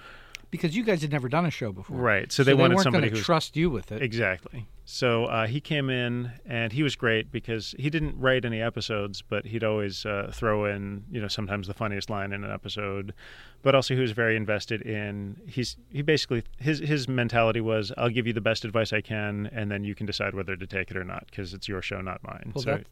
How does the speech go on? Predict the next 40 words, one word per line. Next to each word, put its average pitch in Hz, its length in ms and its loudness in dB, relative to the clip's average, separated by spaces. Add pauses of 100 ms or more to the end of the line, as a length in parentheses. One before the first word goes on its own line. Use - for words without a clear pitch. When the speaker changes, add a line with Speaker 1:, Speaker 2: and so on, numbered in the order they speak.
Speaker 1:
that's 160 180 -6
helpful. - 380 -6
Speaker 2:
it 131 60 4
was 120 120 0
fantastic. 104 680 -4 (540)
Uh, 113 220 2
there 120 80 2
was 113 100 2
a 120 40 -2
guy 123 400 2
who 113 120 -2
was 110 140 0
in 110 100 0
for 110 120 -2
the 101 60 0
first - 240 -2
month 104 200 -4
before 104 260 -4
him 98 220 -4
who 104 100 -4
was 95 180 -6
not 101 360 -2
as 110 100 -6
helpful, 113 500 -4
Speaker 1:
Mm-hmm. 117 320 -2
Speaker 2:
and, 101 300 -4
uh, 95 220 -2
there 104 100 -2
were 98 60 -4
some, 95 400 -6
some 113 180 -6
clashes 110 480 -4
there. 131 280 -10 (800)
Um, 101 540 -2 (100)
Speaker 1:
But 117 140 -6
he 143 100 -6
wound 123 280 -4
up 113 120 -10
going 104 240 -8
bye-bye. 120 540 -6